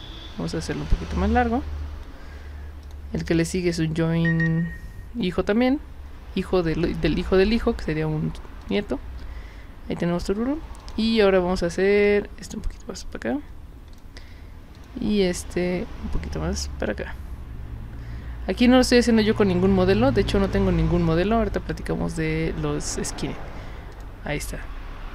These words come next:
Ahora vamos a hacer un join que serían los brazos, que más o menos sería por aquí. Y un join que serían las piernas, que sería por acá. Voy a tomar mis joins otra vez, create to join. Si se fijan, aquí está la herramienta.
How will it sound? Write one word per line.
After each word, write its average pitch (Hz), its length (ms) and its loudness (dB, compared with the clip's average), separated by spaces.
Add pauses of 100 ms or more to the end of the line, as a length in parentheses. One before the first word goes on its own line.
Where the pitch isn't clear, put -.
(260)
Ahora 170 220 6
vamos 185 180 2
a - 20 -4
hacer 190 300 2
un 185 440 4
join 180 240 6
que - 100 -8
serían 160 300 0
los 165 140 -2
brazos, 208 340 2
que 208 100 -4
más 170 200 -2
o 180 40 -2
menos 170 180 -2
sería 160 340 0
por 156 380 -2
aquí. 226 260 -2 (720)
Y 240 160 4
un 240 160 8
join 214 380 8
que 180 160 0
serían 165 360 4
las 160 160 2
piernas, - 320 0
que - 100 -10
sería 143 200 -8
por - 160 -6
acá. - 140 -12 (680)
Voy 185 100 4
a 180 60 4
tomar 175 240 2
mis 180 180 4
joins 214 400 6 (160)
otra - 220 2
vez, 196 280 2 (100)
create - 280 0
to - 100 -2
join. 226 300 4 (240)
Si - 140 -6
se 180 80 -6
fijan, - 180 0
aquí 160 120 -4
está 165 120 -2
la 170 80 2
herramienta. 214 420 4